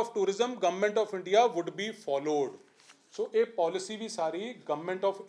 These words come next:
India ਦੀ ਪਾਲਿਸੀ ਹੈ, ਟੂਰਿਜ਼ਮ ਮਿਨਿਸਟਰੀ ਦੀ ਪਾਲਿਸੀ ਹੈ, ਅੱਜ ਵੀ ਐਗਜ਼ਿਸਟ ਕਰਦੀ ਹੈ।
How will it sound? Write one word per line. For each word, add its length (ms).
India 380
ਦੀ 120
ਪਾਲਿਸੀ 560
ਹੈ, 120
ਟੂਰਿਜ਼ਮ 400
ਮਿਨਿਸਟਰੀ 460
ਦੀ 100
ਪਾਲਿਸੀ 540
ਹੈ, 80
ਅੱਜ 180
ਵੀ 200
ਐਗਜ਼ਿਸਟ 380
ਕਰਦੀ 380
ਹੈ। 60